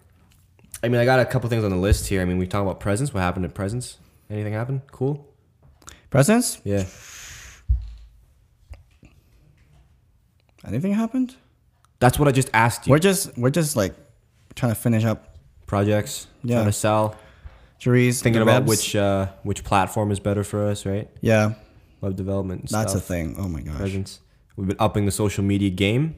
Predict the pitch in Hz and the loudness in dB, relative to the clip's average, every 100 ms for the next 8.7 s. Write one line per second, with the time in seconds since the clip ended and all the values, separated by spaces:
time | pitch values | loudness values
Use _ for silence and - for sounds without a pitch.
0 | - 107 123 143 - - - _ _ 92 | -2 2 2 2 -4 -20 -20 _ _ -6
1 | 95 98 95 104 107 113 101 98 101 95 | -2 0 0 2 0 0 -2 0 0 0
2 | 98 107 98 95 92 90 87 87 82 85 | -2 -2 -2 0 0 0 -2 -2 -4 -4
3 | 85 85 85 92 90 95 95 90 82 - | -4 -6 -4 -4 -4 -4 -4 -6 -6 -8
4 | 85 - - 131 - - _ _ - - | -10 -8 -6 -6 -8 -14 _ _ -20 -20
5 | - - 107 104 110 107 104 101 92 101 | -20 -8 0 4 6 4 4 2 0 -2
6 | 101 90 - 95 92 87 85 80 - 90 | -2 -2 -2 -2 0 0 -2 -4 -4 -2
7 | 90 87 98 110 110 104 101 - 110 - | -2 -2 2 2 2 2 0 0 -2 -2
8 | 98 98 95 92 92 120 147 | -4 -4 -2 0 0 0 -2